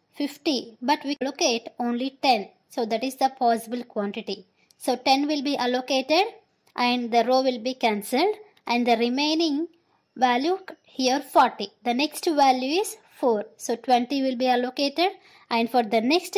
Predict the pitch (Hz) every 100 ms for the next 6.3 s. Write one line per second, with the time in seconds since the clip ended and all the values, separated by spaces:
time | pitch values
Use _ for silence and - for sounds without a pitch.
0 | 381 - 262 226 269 _ - 285 220 233
1 | - _ _ _ _ _ _ _ 226 233
2 | 262 262 254 269 240 233 240 320 - _
3 | - 226 226 381 _ _ _ _ - 254
4 | 240 294 302 254 247 254 269 254 285 233
5 | 196 - _ _ - 254 233 226 262 -
6 | 330 440